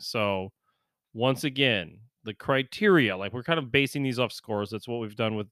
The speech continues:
just about everything we've ever made a decision on is, okay, here are your point system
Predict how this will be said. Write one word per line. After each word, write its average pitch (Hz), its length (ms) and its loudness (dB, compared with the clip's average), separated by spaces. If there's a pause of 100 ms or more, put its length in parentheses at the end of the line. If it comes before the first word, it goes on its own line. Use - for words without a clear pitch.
(120)
just 104 120 -12
about 107 160 -4
everything 101 320 -4
we've 98 160 -8
ever 95 300 -8 (960)
made 110 260 2
a 101 60 -4
decision 98 500 -2
on 92 240 -2
is, 90 160 -8
okay, 101 320 -4
here 113 140 0
are 127 40 2
your 123 140 2
point 123 320 0
system 107 540 -4